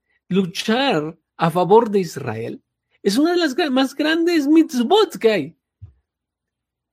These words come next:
Es, es totalmente distinto la concepción cristiana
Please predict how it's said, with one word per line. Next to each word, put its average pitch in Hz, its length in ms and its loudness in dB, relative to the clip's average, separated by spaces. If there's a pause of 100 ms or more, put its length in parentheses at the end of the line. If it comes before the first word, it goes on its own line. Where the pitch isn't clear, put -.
(300)
Es, 202 380 -4
es 220 280 -8
totalmente 302 680 2
distinto 320 680 0 (400)
la 160 240 -6
concepción 170 640 0
cristiana 240 760 2